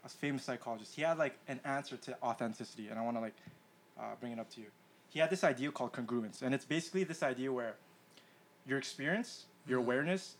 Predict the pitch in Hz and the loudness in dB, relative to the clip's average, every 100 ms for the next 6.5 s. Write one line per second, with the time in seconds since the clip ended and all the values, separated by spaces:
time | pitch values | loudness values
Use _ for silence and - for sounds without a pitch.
0 | - 135 123 120 139 135 131 131 - 123 | -6 -2 0 0 -2 -4 -2 -4 -4 -6
1 | 120 - 120 117 110 - 104 123 120 135 | -6 -4 -2 0 -2 -4 -8 -4 -4 -2
2 | 131 143 139 135 131 127 120 113 104 - | -2 -4 -6 -4 -4 -2 -2 -2 -4 -6
3 | 104 101 - - - - 127 120 - - | -8 -8 -14 -20 -20 -12 -12 -12 -18 -10
4 | 135 143 - 165 160 - - - - 143 | -6 -2 2 2 0 -10 -20 -16 2 6
5 | 151 143 120 - - - - - - - | 6 4 0 -10 -20 -20 -20 -20 -20 -20
6 | - 151 139 110 98 | -2 2 4 2 -2